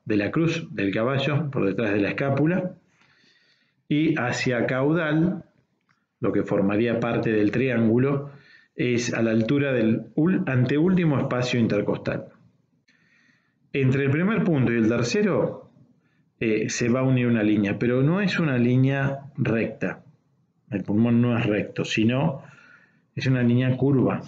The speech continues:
como está demostrado en la foto y como lo vemos en este punteado. ¿Cómo hacemos para mentalmente en el caballo ubicarnos dónde está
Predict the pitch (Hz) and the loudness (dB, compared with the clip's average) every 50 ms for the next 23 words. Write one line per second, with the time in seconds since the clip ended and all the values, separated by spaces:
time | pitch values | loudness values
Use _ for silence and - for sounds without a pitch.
0 | - - - 113 104 95 - - 117 117 120 - - - - - - - 113 110 | -14 -8 -4 -4 -4 -2 -2 -4 -2 -2 -4 -4 -6 -8 -12 -12 -8 -4 -2 0
1 | 101 92 - - 113 113 110 107 107 101 - - 113 110 110 131 127 127 - - | 0 0 -2 -2 -2 0 0 0 0 0 0 0 0 0 0 0 -2 -2 -2 -4
2 | 107 - - 95 95 95 98 95 95 101 104 104 101 92 - - - - 98 101 | -4 -2 -2 -2 0 0 2 2 2 2 2 2 0 0 -2 -4 -6 -4 -4 -4
3 | 85 - - 98 - - - - _ _ - 95 98 95 90 - 95 90 90 - | -4 -2 -4 -4 -4 -6 -12 -20 _ _ -6 -4 -4 -4 -4 -4 -4 -2 -2 -4
4 | - - - - - _ _ _ _ - - - - _ - - _ _ _ _ | -6 -10 -14 -20 -20 _ _ _ _ -20 -20 -20 -20 _ -20 -20 _ _ _ _
5 | _ _ _ - - 180 190 196 185 151 131 - 143 156 165 180 196 196 190 160 | _ _ _ -4 -2 0 0 0 0 0 0 0 0 0 0 0 0 0 0 -2
6 | 180 - - - - - _ _ _ _ _ _ _ _ _ - 117 113 113 113 | -2 -4 -8 -14 -20 -20 _ _ _ _ _ _ _ _ _ -6 -4 -2 -2 0
7 | 113 117 117 117 117 117 117 113 135 139 139 139 147 147 147 151 143 131 127 131 | 0 2 2 4 4 4 2 2 2 0 0 2 2 2 2 2 2 0 0 0
8 | 123 120 127 135 135 - 151 147 123 113 113 - - 127 123 127 120 107 107 120 | 0 0 0 -2 0 0 0 0 2 2 2 0 0 0 0 0 0 0 -2 -2
9 | 131 147 156 147 131 127 117 123 - 139 127 117 - - - - | 0 0 2 2 2 0 0 -2 -2 -2 -2 -2 -4 -6 -10 -14